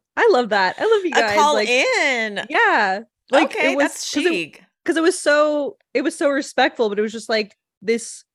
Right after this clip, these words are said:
Speaker 1: I found this challenging, this thing that you said, and I hadn't, it was something I hadn't thought of. And,
Speaker 2: Mm-hmm.
Speaker 1: and I was like, "Okay, yeah, I'm, I'm always here to hear what people have to say." And then they said, "Call in." I was like, "I, I kinda love that."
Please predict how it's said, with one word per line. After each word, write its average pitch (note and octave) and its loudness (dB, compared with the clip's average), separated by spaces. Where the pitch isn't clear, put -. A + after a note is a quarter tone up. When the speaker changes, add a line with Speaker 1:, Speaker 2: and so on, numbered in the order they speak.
Speaker 1:
I A3 0
found G#3+ 0
this A3+ -2
challenging, A3 -4
this G#3 -6
thing A#3 -4
that A3+ -6
you G#3 -8
said, G3+ -6
and F#3 -6
I F#3 -2
hadn't, G3 -4
it - -14
was G3+ -2
something A#3+ 0
I G#3 -2
hadn't G3 -4
thought C#4 2
of. B3+ 2
And, G#3 -4
Speaker 2:
Mm-hmm. A3 -8
Speaker 1:
and G#3+ -2
I G#3 0
was G3+ -4
like, G3 -6
"Okay, G#4 2
yeah, D4+ 0
I'm, G#3 -2
I'm G#3 -4
always C#4+ 0
here F#3+ -8
to G#3+ -6
hear G3 -4
what - -6
people G3+ -8
have F#3 -4
to G3 -16
say." F#3+ 0
And F#3 -2
then F3 -10
they G3 -8
said, G3 -6
"Call A3+ -4
in." A3 -2
I F3 -6
was F#3+ -6
like, - -10
"I, E4+ -10
I - -16
kinda F#4 -6
love E3 -6
that." - -10